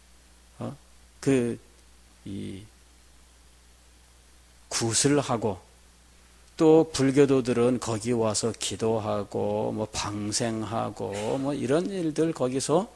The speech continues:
늘 하는 걸 볼 수가 있습니다. 그런데 가면은 사방에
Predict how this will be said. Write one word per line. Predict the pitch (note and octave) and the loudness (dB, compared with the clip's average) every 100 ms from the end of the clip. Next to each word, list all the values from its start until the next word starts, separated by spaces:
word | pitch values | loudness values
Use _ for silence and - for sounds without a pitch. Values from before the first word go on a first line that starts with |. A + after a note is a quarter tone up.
| - - - - | -20 -20 -20 -14
늘 | - - - - - - A3+ | -10 -8 -8 -10 -8 -4 -4
하는 | F#3 D#3+ | -2 0
걸 | D3 D#3 | 2 2
볼 | A#2+ A2 | 0 -4
수가 | - B2 | 0 0
있습니다. | G#2 - G#2 F#2 F2+ E2+ - - - - - - - - - | 0 -4 -8 -12 -14 -20 -20 -20 -20 -20 -20 -20 -20 -20 2
그런데 | G3 A3+ A#3+ | 6 8 8
가면은 | E3 D#3+ F3+ F3 D#3+ D3 F3+ F#3+ - _ - | 8 4 6 8 6 6 0 -6 -16 _ -14
사방에 | - - A2+ C#3+ D#3+ F#3 F3 E3+ | -8 -2 2 2 4 4 4 2